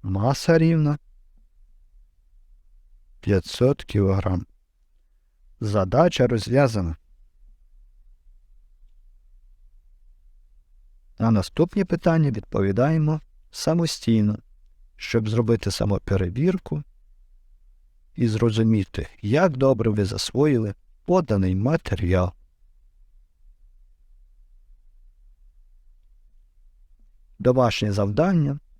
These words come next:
опрацювати параграф двадцять один, виконати вправи номер двадцять один з першої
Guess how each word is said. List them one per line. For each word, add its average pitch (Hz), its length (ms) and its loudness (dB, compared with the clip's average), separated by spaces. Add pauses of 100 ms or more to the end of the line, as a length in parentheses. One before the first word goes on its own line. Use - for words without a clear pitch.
(280)
опрацювати 151 920 2
параграф 107 560 2
двадцять 110 500 -2
один, 165 440 -2 (920)
виконати 117 680 2
вправи 104 440 0
номер 104 400 2 (160)
двадцять - 440 -2
один 165 500 2 (600)
з - 140 -16
першої 165 640 0